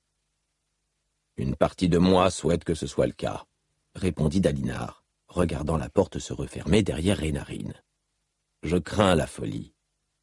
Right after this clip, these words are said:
mais elle est au moins quelque chose de familier, quelque chose dont on peut s'occuper. Je te donnerai la principauté, puis j'irai chercher de l'aide à Carbrandt. Mais s'il ne s'agit pas d'illusion, je me retrouve face à une autre décision.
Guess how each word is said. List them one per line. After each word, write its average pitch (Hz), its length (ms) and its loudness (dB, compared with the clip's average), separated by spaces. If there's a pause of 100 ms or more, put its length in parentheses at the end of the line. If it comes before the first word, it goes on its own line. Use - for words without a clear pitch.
(200)
mais 82 100 2
elle 90 140 2
est 90 100 0
au 101 80 6
moins 98 160 6
quelque 92 240 2
chose 90 240 2
de 95 80 4
familier, 80 640 0 (420)
quelque 67 280 -4
chose 82 340 -2
dont 69 260 -4
on 71 100 -4
peut 69 140 -8
s'occuper. - 680 -8 (920)
Je - 120 0
te 80 120 2
donnerai 101 400 8
la 98 120 6
principauté, 90 800 2
puis 76 200 -2
j'irai 78 280 2
chercher 80 300 -2
de 78 100 4
l'aide 78 240 2
à 65 40 -4
Carbrandt. - 800 -8 (220)
Mais - 160 -2
s'il 82 240 2
ne 85 100 4
s'agit 82 380 2
pas 87 180 4
d'illusion, 69 680 -4 (580)
je 82 100 0
me 92 120 6
retrouve 98 340 4
face - 320 2
à 85 80 6
une 82 160 6
autre 85 280 2
décision. - 600 -10